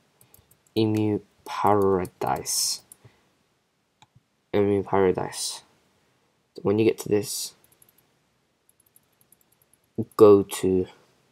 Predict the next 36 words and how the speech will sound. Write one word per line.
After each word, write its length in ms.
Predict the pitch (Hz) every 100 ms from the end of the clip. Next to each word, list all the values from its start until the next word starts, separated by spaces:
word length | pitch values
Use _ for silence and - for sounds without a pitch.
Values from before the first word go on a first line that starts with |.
| _ _ _ _ _ _ _ -
emulators 720 | 107 104 104 98 90 92 -
for 440 | - 95 92 90
every 200 | 95 95
systems. 500 | - - - 101 98
Then 600 | 104 98 98 98 101 101 - _
you've 120 | - 117
got 120 | -
everything 300 | 107 - 87
here. 200 | 90 90
So 140 | -
you 60 | 95
just 160 | 104 -
click 240 | - -
P 160 | - 107
S 120 | -
two 200 | - 107
isos, 760 | 107 95 92 - 85 85 - - _ -
I 160 | 95
S 220 | 87 - -
O 160 | 90
S, 300 | 95 87 - - _ _
I 100 | - 107
S 240 | 98 - -
Os. 300 | 104 95 98
Sorry. 380 | - 101 95 - - - - - - _ - - _
Just 220 | - 107
click 260 | - - -
that, 220 | 80 -
'cause 160 | - 104
that 140 | 101
is 100 | 90
very 400 | - 104 101 95
important. 540 | 90 95 98 90 87 - _ _ _ _
You 80 | 95
need 300 | 98 95 -
this 540 | 92 92 - - -